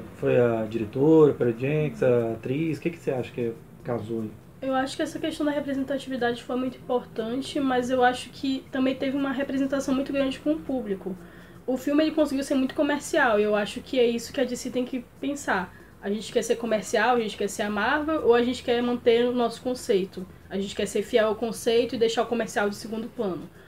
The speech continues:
Speaker 2: Porque eu acho que, às vezes, querendo ou não, o comercial ele vai na frente. E eu acho que Mulher Maravilha teve essa questão comercial muito grande.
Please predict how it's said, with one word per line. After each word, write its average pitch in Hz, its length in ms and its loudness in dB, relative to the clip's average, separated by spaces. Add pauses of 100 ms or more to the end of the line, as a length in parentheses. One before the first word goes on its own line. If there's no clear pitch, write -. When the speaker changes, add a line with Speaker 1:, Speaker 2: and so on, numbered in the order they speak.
(140)
Speaker 2:
Porque 226 240 2
eu 240 60 8
acho 240 260 2
que, 285 160 0
às 262 160 4
vezes, 254 420 6
querendo 240 240 2
ou 277 60 2
não, 247 140 2
o 247 100 -4
comercial 240 380 0
ele 240 120 0
vai 220 160 0
na 247 120 -2
frente. 226 480 -6 (540)
E 240 80 6
eu 233 100 10
acho 240 260 2
que 294 160 0
Mulher 269 200 2
Maravilha 269 400 2
teve 262 280 2
essa 277 140 -2
questão 277 260 -2
comercial 254 460 -2
muito 240 180 -2
grande. 262 480 0